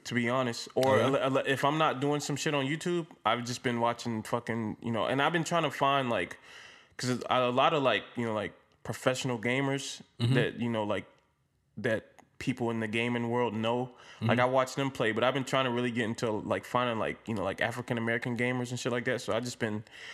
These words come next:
Speaker 1: I've been doing a lot of, like, Twitch shit, to be honest.
Speaker 2: Yeah, yeah.
Speaker 1: Um, but I did, like, like I said, <coughs> going home, like, to get away from my fucking Xbox and shit.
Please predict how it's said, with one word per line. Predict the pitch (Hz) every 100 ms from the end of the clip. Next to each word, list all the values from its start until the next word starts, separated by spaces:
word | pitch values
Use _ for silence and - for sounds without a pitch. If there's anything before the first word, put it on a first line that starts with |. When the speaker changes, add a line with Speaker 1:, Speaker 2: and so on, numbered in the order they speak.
| -
Speaker 1:
I've | 156
been | 175
doing | 151 170
a | 131
lot | 131
of, | 127
like, | 107
Twitch | - 123
shit, | - 113
to |
be | 107 120
honest. | 117 107 - -
Speaker 2:
Yeah, | 117 123 120
yeah. | 117 113
Speaker 1:
Um, | 104 104
but | 127
I | 127
did, | 135 180 170
like, | 151 113 - 127
like | 127
I |
said, | 123 147 139 104 113
<coughs> |
going | 131 127
home, | 131 139 131
like, | 110 104
to |
get | 113 123
away | 123 127
from | - 123
my | 120 117
fucking | - 127 120
Xbox | 127 - 135 135
and | 135
shit. | - 139